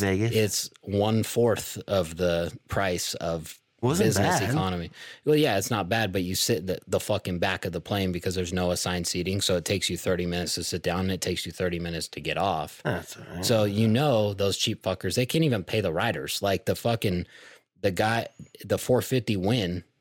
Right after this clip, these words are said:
Speaker 2: for the main is twelve G's, right?
Speaker 1: Right.
Speaker 2: From A M A or from Feld or fucking whoever.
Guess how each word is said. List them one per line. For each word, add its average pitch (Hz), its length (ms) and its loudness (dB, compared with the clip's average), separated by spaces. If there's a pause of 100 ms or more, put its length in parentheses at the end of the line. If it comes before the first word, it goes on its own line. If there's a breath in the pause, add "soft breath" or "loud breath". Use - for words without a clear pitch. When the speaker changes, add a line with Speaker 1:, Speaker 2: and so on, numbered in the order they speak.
Speaker 2:
for 110 100 0
the 98 80 4
main 107 240 2
is 104 160 0
twelve 95 340 2
G's, 82 480 -4 (440)
right? 90 360 0
Speaker 1:
Right. 90 280 0
Speaker 2:
From 90 400 0
A 92 140 2
M 87 100 0
A 92 100 2
or 90 100 4
from 85 300 -4 (100)
Feld 95 280 2
or 85 80 0
fucking 90 320 -6
whoever. 92 500 2